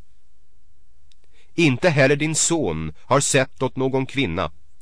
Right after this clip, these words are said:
förrän han kom hit in i salen." Genast förenades de tre guldstyckena, och bägaren var åter hel, utan minsta skavank.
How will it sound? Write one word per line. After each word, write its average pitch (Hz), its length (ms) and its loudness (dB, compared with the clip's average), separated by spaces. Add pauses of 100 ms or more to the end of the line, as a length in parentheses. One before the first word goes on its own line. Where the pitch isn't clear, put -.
(240)
förrän 120 420 4
han 123 160 2
kom 120 160 0
hit 113 320 -2
in 101 220 0
i 110 60 -2
salen." 82 500 -2 (2250)
Genast 107 640 2
förenades 98 640 0
de 90 100 -4
tre 104 380 -2
guldstyckena, 90 920 -4 (760)
och 127 220 0
bägaren 131 640 6
var 110 100 6
åter 120 360 0
hel, 87 520 -4 (880)
utan 120 540 0
minsta 107 460 -2
skavank. 92 720 -4